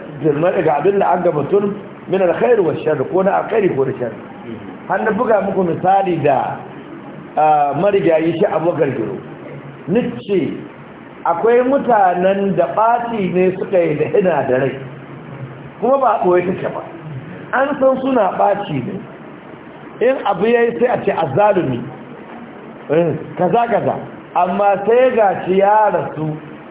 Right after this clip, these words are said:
Speaker 1: bayan ya rasu sun dawo mazauna, mazauna, suna faɗin alheri. Na ce, "Kun ga wanda ya ƙara tabbatar muna ashe ba suna ka magana ba, mala'iku na ka magana ta hanyar."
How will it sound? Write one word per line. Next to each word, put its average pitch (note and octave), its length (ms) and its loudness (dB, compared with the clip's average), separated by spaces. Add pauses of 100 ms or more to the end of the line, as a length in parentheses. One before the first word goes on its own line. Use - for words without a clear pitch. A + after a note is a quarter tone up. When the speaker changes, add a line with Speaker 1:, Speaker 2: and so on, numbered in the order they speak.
(520)
Speaker 1:
bayan G#3+ 500 2
ya A3 240 4
rasu D#3+ 300 0
sun G3 260 2
dawo G3+ 400 4
mazauna, G3+ 540 4
mazauna, F#3+ 580 2 (1080)
suna A3 300 2
faɗin G#3 340 0
alheri. C#3 500 0 (960)
Na F#3+ 120 0
ce, F3+ 160 0 (120)
"Kun G3+ 200 2
ga G#3 80 4
wanda E3 300 2
ya E3+ 200 4
ƙara F3 420 0
tabbatar D#3 480 -2
muna E3 260 0
ashe B3 640 0 (460)
ba D3+ 320 2
suna G3+ 440 0
ka D3 80 0
magana C#3 380 0
ba, A#2+ 160 -2
mala'iku C#3 540 0
na D3 160 0
ka C3 60 -4
magana C3 280 -2
ta C3+ 120 -4
hanyar." B2+ 340 -6